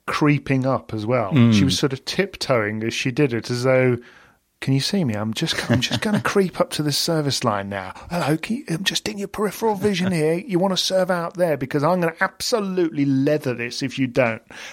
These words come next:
Speaker 1: Um, and, and of course, as you say, she really didn't have that sort of explosive game, but it was very, very funny to watch. I've, I've not seen a court position quite like that before. I remember Tim Henman used to do quite a lot of moving around on the return,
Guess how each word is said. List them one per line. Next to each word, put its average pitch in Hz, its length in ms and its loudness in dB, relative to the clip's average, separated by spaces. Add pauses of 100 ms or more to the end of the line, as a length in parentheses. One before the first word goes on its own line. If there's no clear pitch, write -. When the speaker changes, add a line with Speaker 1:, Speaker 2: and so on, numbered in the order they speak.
(120)
Speaker 1:
Um, 131 480 0
and, 147 180 2
and 156 160 0
of 151 80 2
course, 143 240 2
as 131 100 0
you 139 60 2
say, 135 260 2
she 131 220 -2
really 143 260 0
didn't 123 200 -2
have 139 220 0
that 123 180 -2
sort 131 180 -2
of 117 80 -2
explosive 120 560 -2
game, 127 300 2
but 113 100 -6
it 135 60 -4
was 131 80 -12
very, 135 380 2
very 120 260 2
funny 117 300 -2
to 120 120 -6
watch. 117 300 0
I've, 127 180 2 (320)
I've 135 120 2
not 170 200 2
seen 147 220 2
a 135 40 0
court 151 260 2
position 123 560 2
quite 139 460 0
like 123 200 0
that 127 220 0
before. 101 440 -6
I - 100 -10
remember 160 220 0
Tim 147 240 -2
Henman 127 380 -2 (340)
used 135 240 0
to 135 60 -4
do 127 160 2
quite 131 260 0
a 123 60 0
lot 127 320 0
of 113 160 -4
moving 123 320 2
around 120 400 2
on 113 100 -2
the 117 60 -4
return, 123 640 -2